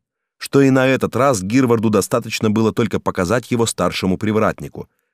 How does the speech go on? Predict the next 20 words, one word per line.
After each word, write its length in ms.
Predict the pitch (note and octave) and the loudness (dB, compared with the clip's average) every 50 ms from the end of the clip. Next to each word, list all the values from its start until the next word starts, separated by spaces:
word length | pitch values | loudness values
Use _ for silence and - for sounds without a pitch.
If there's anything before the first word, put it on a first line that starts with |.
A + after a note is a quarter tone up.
| _ _ | _ _
как 220 | - G#2+ F#2 - | -4 -4 -2 0
его 160 | G#2 G#2+ G#2+ A2 | 2 2 4 4
немедленно 680 | G#2 G2+ G2+ G#2+ B2+ D#3+ D#3 C#3 D3+ D#3 D3+ D3 D3+ D3+ | 4 4 4 4 2 2 2 2 0 2 2 2 2 2
ввели 400 | C#3+ C3+ A#2 G#2 B2 B2 A#2+ A2+ | 0 0 0 2 2 2 2 0
в 100 | D#2+ C#2+ | 0 -2
маленькую 520 | D2 D#2+ D#2+ D#2+ D2+ D2 - - D2+ C#2+ | -2 -2 -2 -4 -4 -8 -8 -10 -10 -4
комнату, 540 | - C3 C#3+ D3 D3 C#3+ B2+ - C#3+ C#3 _ _ _ _ _ | 0 0 2 2 2 0 0 0 -2 -2 _ _ _ _ _
смежную 540 | - - - F2 G2 G#2 F2+ F2+ F#2+ F2+ E2 | -10 -4 -2 0 0 0 2 0 0 0 0
с 60 | - | -2
храмом 400 | - - D2 F2 G2+ G#2 G2 F#2+ | -4 -4 -4 -2 0 2 2 2
Мус. 560 | F#2+ F2+ F2 E2+ E2 D#2 C#2+ - - - - _ _ _ _ _ _ _ _ _ _ _ _ _ _ - - - - - - | 2 2 0 0 -2 -4 -6 -8 -12 -16 -18 _ _ _ _ _ _ _ _ _ _ _ _ _ _ -20 -20 -20 -20 -8 -6
Здесь 380 | F#2+ F2+ A2 F3 G#3+ G3 C3+ | -6 0 2 4 4 4 2
Гирвард 420 | A2+ B2 F3+ G3 F3+ E3+ D#3+ - C3+ | 2 2 2 4 4 2 2 2 0
нашел 320 | C3 A#2+ - C#3 C#3+ D3 _ | 0 2 2 0 0 2 _
императора, 760 | C#3+ C#3+ B2+ - D3+ C#3 G2+ F2 E2 - F2+ F2 F2 F2 - _ _ _ _ _ _ | 0 0 2 2 2 4 2 0 0 -2 -2 -2 -2 -6 -8 _ _ _ _ _ _
его 240 | - A2 C3 B2+ A#2+ | 0 2 4 4 2
супругу 480 | - - A#2 - A2 A2+ G#2 F2+ G2 - - | 2 0 -2 0 0 0 2 2 0 0 0
Ирину 520 | G2+ F#2 F2 C3 F3 G3 G3 F#3+ F3+ - _ _ _ _ _ _ _ _ | -2 0 2 2 4 4 2 0 -2 -4 _ _ _ _ _ _ _ _
и 160 | - A#2 A#2 C#3 | 2 4 4 4
их 200 | D#3 - - | 2 0 -8